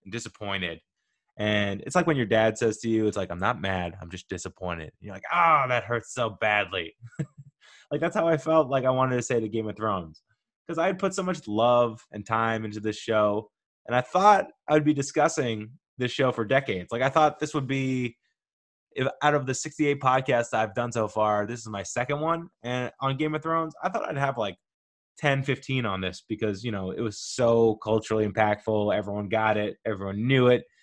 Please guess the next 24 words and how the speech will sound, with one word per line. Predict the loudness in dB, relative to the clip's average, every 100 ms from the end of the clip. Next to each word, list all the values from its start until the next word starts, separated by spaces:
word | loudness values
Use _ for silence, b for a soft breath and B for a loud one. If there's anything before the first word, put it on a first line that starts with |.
| _
Be | -8
fun | -4 -6
to | 0
talk | 4 4
with | 2
people | -4 0
about. | 2 6 6 4 -2 _ _ _ -4
But | 0
no, | 4 6 4
we're | 2
kinda | 0 0 0
just | -4
sweeping | 0 2 2
it | 0
on | 0
the | 2
rug | 4 6 4 0 -8
and | -8
pretending | -6 -2 -2 -2
it | -4 -4
didn't | -6 -6
exist. | -14 -14 -14 -14 -16 -20 _ _ -10
I |
mean, | -6 -4 -4